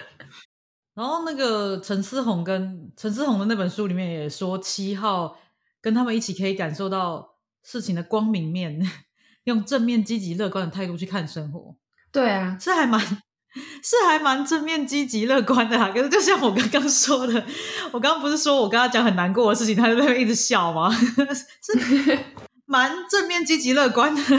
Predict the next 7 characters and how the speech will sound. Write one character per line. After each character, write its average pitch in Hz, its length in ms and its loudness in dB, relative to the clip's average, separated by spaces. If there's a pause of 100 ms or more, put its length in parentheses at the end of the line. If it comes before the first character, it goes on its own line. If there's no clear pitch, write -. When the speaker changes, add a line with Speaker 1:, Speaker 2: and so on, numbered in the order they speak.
(540)
Speaker 1:
<laughs> - 720 -14
但 320 340 -2
我 247 100 2
也 262 60 4
不 233 100 0
知 226 80 -4
道 240 240 2